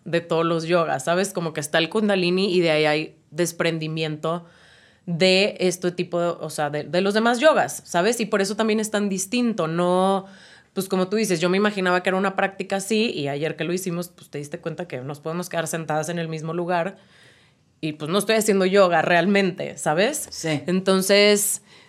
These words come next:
Speaker 1: sí, lo que pasa y también, pues por lo que dicen que es como la mamá de todos los yogas, es porque haz-, empieza a acelerar tu voltaje neuronal. El kundalini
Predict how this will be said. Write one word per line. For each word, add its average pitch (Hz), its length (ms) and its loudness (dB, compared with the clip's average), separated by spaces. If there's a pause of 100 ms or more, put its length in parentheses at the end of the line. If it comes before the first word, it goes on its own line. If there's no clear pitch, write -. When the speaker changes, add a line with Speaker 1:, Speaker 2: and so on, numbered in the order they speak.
(160)
Speaker 1:
sí, 233 420 4 (220)
lo 202 180 2
que 202 100 0
pasa 226 460 2
y 220 120 -2
también, 185 440 0 (300)
pues 185 160 -10
por 156 160 -8
lo 151 120 -6
que 151 120 -14
dicen 156 260 -10
que 156 120 -8
es 147 280 -10
como 156 220 -12
la 131 100 -6
mamá 135 400 -6
de 151 100 -6
todos 151 220 -6
los 156 160 -6
yogas, 165 320 -2
es 151 140 -4
porque 170 500 -4 (640)
haz-, 196 240 0
empieza 202 380 0
a 208 40 0
acelerar 180 920 2 (580)
tu 180 520 2
voltaje 170 600 -2
neuronal. 156 720 -8
El 175 120 -2
kundalini 185 680 -2